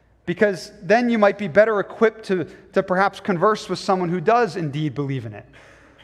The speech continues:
They talked to the teacher. The teacher graciously let me take the exam again after I studied, but I learned something about persecution that day. Oftentimes, we bring it on ourselves,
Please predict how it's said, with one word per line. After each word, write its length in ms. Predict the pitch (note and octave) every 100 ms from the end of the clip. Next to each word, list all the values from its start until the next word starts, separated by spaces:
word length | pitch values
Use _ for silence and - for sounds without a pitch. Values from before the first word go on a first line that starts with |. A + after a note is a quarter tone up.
| _
They 100 | E3
talked 300 | E3+ G3+ F#3
to 40 | F3
the 80 | D#3
teacher. 420 | - F#3 F#3 F#3+
The 120 | D3+
teacher 340 | - G3+ F#3+
graciously 720 | C#3+ D3+ F3+ - F3 F3 E3+ E3+
let 160 | F3+ F#3+
me 100 | F3+
take 280 | - F3+ F3+
the 100 | E3+
exam 380 | C3 D#3 E3 D#3+
again 320 | C#3 E3+ E3+
after 400 | E3+ E3+ - F3
I 80 | D#3+
studied, 480 | - E3 D#3 E3+ - - - _ _ _ _
but 100 | F3+
I 60 | F#3
learned 300 | A3 C4+ B3
something 340 | G3 D#3 D3+
about 240 | C#3 C#3
persecution 640 | - E3+ - - G#3 - C3+
that 200 | A#2 A#2+
day. 220 | A2 - _ _ _ _ _ _ _ _ _ _ _ _ _ -
Oftentimes, 640 | G3 B3 A#3+ - F#3 F3+
we 80 | F3
bring 240 | C3 F3+ G3
it 80 |
on 140 | E3+ E3
ourselves, 760 | D3 - D#3+ - - - -